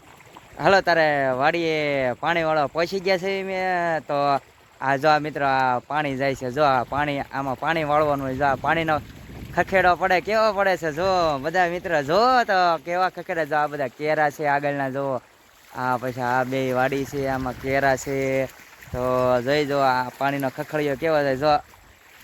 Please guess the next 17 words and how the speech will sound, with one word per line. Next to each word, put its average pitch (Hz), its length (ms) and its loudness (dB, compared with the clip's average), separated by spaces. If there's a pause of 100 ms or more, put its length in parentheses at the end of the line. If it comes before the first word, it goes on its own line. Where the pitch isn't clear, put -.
(120)
જો 139 100 -2
આ, 160 320 4 (220)
આ 147 140 0
જો 196 100 -2
હાલી 165 320 2
જાય 143 180 -2
છે. 135 160 -8
જો 156 100 -6
આમ 175 220 -4
જો, 202 80 0
આમ 170 240 0
જો. 220 80 2 (1040)
ઓ 247 120 2
માહિરભાઈ, 147 1000 -2 (220)
માહિર, 220 600 2 (920)
એ 196 180 0
માહિર. 156 1000 0